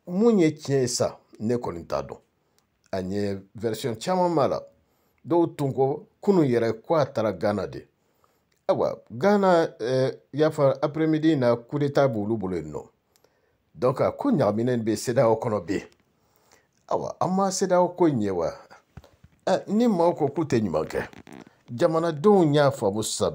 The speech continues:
bɛɛ bɛ ka muruti kelen kelen u kɔ. O la, bɛɛ b'a dɔn k'a fɔ Alassane ta in kɔni, ɛ, kuma wɛrɛ tɛ o kɔfɛ o. Ɛ, ale b'a dɔn k'a fɔ a komande hali a ka sɔrɔsiw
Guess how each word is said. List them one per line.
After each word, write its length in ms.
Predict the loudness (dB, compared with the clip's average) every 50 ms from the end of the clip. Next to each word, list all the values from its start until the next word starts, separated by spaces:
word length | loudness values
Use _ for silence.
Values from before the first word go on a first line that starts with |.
| 0
bɛɛ 140 | 2 2 4
bɛ 180 | 4 4 2 0
ka 140 | -2 -2 -2
muruti 500 | 0 0 0 -2 -2 -4 -8 -12 -10 -6
kelen 380 | -6 -4 -4 -4 -4 -6 -6
kelen 320 | -6 -6 -4 -4 -4 -6 -8 -12 _ _ _ _ _ _ _ _ _ _ _ -18
u 120 | -18 -18 -16 _
kɔ. 220 | -6 -6 -6 -6 -8 _ _ _ _ _ _ _ _ _ _ _ _ _ _ _ _ _ _ _ _ -8
O 60 | -2
la, 320 | -2 0 -2 -2 -6 -16 _ _ _ _ _ _ _ _ _ _ _ _ _ _ _ -16 -14
bɛɛ 240 | -8 -2 -2 -2 0
b'a 180 | 2 0 0
dɔn 220 | 0 -2 -4 -4 -2
k'a 160 | -2 -2 -2
fɔ 440 | -2 -2 0 0 0 2 0 -2 -4 -6 _
Alassane 480 | -2 0 0 0 0 0 -2 -2 -2 -2
ta 80 | -2 0
in 140 | 0 0 -2
kɔni, 360 | -2 -4 -6 -6 -6 -8 -10 -14 -18 _ _ _ _ _ _ _ _ _ _ _ _ _
ɛ, 140 | -10 -10 -10 -6 -4
kuma 180 | -2 0 0
wɛrɛ 300 | 2 2 2 2 0 0
tɛ 80 | 0 0
o 80 | 0 0
kɔfɛ 360 | 0 0 -2 -2 -2 -2 -4
o. 280 | -6 -6 -6 -8 -12 -18 _ _ _ _ _ _ _ _ _ _ _ _ _ _ _
Ɛ, 200 | -4 -2 -2 -2 -4 -4 -6
ale 380 | -4 -2 0 4 6 6 6
b'a 300 | 4 4 2 4 4 4
dɔn 260 | 4 2 -2 -4 -2 -2
k'a 140 | -2 -4 -4
fɔ 240 | -4 -6 -8 -6 -4
a 120 | -4 -4 -4 -6 -10 _
komande 600 | -2 0 2 2 4 4 2 2 0 0 -2 -4 -4
hali 220 | -4 -2 0 0
a 60 | 0 0
ka 120 | 0 -4
sɔrɔsiw 440 | -6 -6 -6 -8 -8 -8 -8 -10 -10